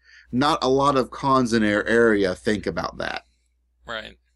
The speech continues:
Speaker 1: And so it also does give us something that we can differ-, differentiate ourselves from other conventions, is the fact that we want to focus on the industry. We want to make sure we have, you know, top shelf panels.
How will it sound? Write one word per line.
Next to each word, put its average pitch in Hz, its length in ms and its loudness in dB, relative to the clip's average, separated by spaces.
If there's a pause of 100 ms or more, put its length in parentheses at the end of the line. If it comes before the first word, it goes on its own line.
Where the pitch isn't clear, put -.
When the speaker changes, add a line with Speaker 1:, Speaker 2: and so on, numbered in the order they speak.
(640)
Speaker 1:
And 123 140 0
so 143 100 0
it 139 60 4
also 135 220 2
does 123 180 4
give 127 200 2
us 117 180 2
something 127 440 -2
that 104 160 -2
we 117 100 -2
can 107 220 -4
differ-, 110 360 -6
differentiate 117 640 0
ourselves 90 680 -2 (520)
from 123 240 0
other 107 220 2
conventions, 101 720 -4
is 117 220 0
the 101 100 -2
fact 98 220 -4
that 95 80 -6
we 107 100 -2
want 101 220 0
to 92 60 0
focus 104 540 -2 (500)
on 120 220 2
the 110 140 2
industry. 101 440 -2
We 98 80 -2
want 110 140 2
to 104 40 0
make 101 160 -2
sure 110 160 -2
we 101 140 0
have, 98 240 2
you 101 100 2
know, 90 100 2
top 101 280 -2
shelf 92 320 -2
panels. 87 600 -4